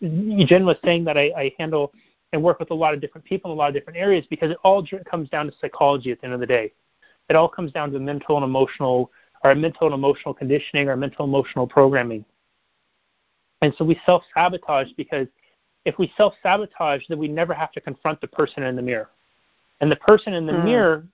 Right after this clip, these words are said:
Speaker 1: deep down inside that, the person that we see beyond our eyes, the person we see beyond our skin, but the person that we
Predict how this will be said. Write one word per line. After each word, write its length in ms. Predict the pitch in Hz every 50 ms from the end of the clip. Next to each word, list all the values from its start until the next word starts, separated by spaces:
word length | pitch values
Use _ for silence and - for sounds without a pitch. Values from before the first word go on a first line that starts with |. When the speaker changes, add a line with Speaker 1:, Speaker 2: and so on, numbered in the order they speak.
| _ 123 _
Speaker 1:
deep 200 | 185 190 160 -
down 240 | - 170 170 170 160
inside 560 | 156 143 - _ _ - 233 277 302 285 196
that, 240 | 156 151 135 - _
the 80 | - -
person 340 | _ - 214 208 208 -
that 100 | 180 180
we 140 | 175 190 - _ _
see 140 | 196 175 156
beyond 540 | 135 151 156 160 165 175 190 202 214 202
our 140 | 196 175 160 156
eyes, 280 | 135 127 123 127 123
the 80 | - 147
person 320 | _ - 170 - - 180
we 200 | 156 151 151 147 -
see 80 | - 165
beyond 460 | 143 139 147 151 160 170 190 202 202
our 80 | 185 -
skin, 320 | - - - - 156 147
but 120 | 135 143 -
the 60 | -
person 380 | _ - - 202 208 - -
that 140 | 175 160 160
we 160 | 165 151 147